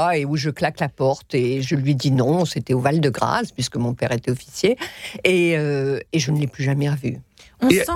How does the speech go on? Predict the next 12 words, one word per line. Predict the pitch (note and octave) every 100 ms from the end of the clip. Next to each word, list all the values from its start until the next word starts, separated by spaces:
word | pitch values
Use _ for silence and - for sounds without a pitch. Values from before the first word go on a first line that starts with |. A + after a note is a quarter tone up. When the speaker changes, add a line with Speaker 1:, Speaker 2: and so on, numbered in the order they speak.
| D#4+
Speaker 2:
quand | A#3
même | A3 A#3+
ce, | - G#3
ce, | - - F3 - G3+
cette | - G#3
Speaker 3:
Mirla. | C3 G#3+
Speaker 2:
radicalité | - A3+ A3+ A#3+ G#3+ G#3 - G3+
dans | F3+
votre, | D#3 D#3+ - E3+ D#3 D3+
dans | D#3
votre | D#3 D#3 -
choix, | E3 - E3 D3+